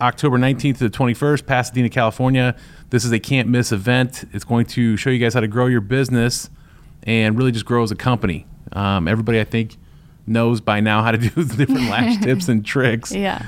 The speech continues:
Speaker 1: This is actually gonna show you guys how to start putting some money back in your pocket now. Uh, next, we have some class dates coming up.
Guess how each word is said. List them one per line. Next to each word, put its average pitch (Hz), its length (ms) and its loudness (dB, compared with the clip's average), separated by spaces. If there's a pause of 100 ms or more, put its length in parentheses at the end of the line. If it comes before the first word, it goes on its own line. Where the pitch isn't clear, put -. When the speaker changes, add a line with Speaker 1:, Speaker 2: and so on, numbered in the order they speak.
(160)
Speaker 1:
This 120 120 0
is 127 80 0
actually 135 240 0
gonna 127 100 0
show 135 140 -2
you 127 100 0
guys 117 220 0
how 117 80 2
to 107 80 0
start 110 200 -2
putting 110 160 0
some 104 120 0
money 110 180 0
back 98 240 -2
in 95 60 -2
your 92 100 -4
pocket 85 340 -4
now. 64 220 -6 (420)
Uh, 117 300 2
next, 139 480 -2
we 127 80 -2
have 123 180 0
some 120 160 0
class 131 320 -2
dates 135 280 0
coming 127 280 0
up. 143 240 0